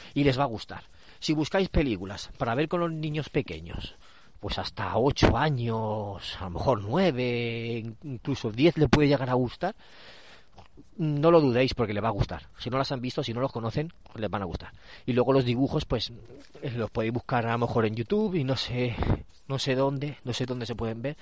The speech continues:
pero yo los quiero buscar ahora para ponérselos y que lo descubran esos dibujos que vimos nosotros cuando éramos pequeños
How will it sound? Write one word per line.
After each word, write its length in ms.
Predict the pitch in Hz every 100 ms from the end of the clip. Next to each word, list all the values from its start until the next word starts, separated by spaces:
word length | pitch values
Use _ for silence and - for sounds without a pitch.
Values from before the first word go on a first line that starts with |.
| - - - -
pero 120 | 131
yo 100 | 131
los 140 | 151
quiero 180 | - 123
buscar 280 | 120 - 127
ahora 220 | 127 151
para 180 | 135 101
ponérselos 600 | 95 113 120 131 185 - - - - -
y 120 | 120
que 140 | 120
lo 220 | 107 104
descubran 560 | 107 104 - 127 147 180
esos 220 | - 127 117
dibujos 480 | 117 123 143 170 -
que 160 | - 120
vimos 320 | 107 107 110
nosotros 400 | 120 107 113 151
cuando 200 | - 110
éramos 260 | 107 101 110
pequeños 520 | 110 120 131 175 -